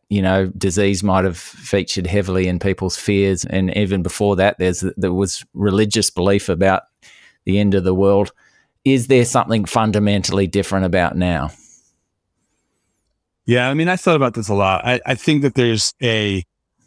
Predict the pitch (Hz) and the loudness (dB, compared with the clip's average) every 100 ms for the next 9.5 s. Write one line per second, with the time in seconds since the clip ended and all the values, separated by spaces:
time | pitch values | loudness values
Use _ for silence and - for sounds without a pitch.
0 | _ 160 151 - 170 147 131 113 104 101 | _ 0 0 2 0 2 2 0 0 -2
1 | 98 95 95 - _ 107 104 101 95 - | 0 0 -2 -8 _ -2 0 0 -2 -6
2 | - 117 107 98 98 104 101 101 95 104 | -4 -2 -2 -4 -2 0 2 0 0 2
3 | 92 92 - _ _ _ 110 107 92 110 | 2 0 -4 _ _ _ -2 -2 -2 -2
4 | 104 101 95 92 95 92 92 90 98 92 | 0 0 0 2 0 0 -2 0 2 2
5 | 95 92 92 92 92 87 - 95 98 98 | 2 -2 0 0 0 -2 0 0 2 0
6 | 98 101 95 98 95 98 92 - 135 139 | -2 -2 0 0 -2 -6 -8 -14 -4 -2
7 | 117 98 110 98 90 92 - 95 95 87 | 0 0 0 2 2 0 -2 -2 0 0
8 | 82 85 92 - 98 90 85 82 87 90 | 0 -2 -2 -4 -2 0 0 0 0 0
9 | 90 92 - 104 | -2 -4 -2 -4